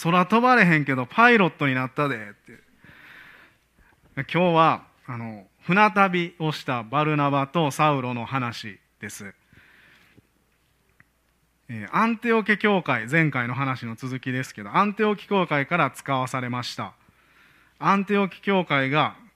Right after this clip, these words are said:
神様の導きに従って、二人を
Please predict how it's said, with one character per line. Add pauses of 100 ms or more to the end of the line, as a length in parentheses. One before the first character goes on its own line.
神
様
の
導
き
に
従
っ (140)
て、 (300)
二
人
を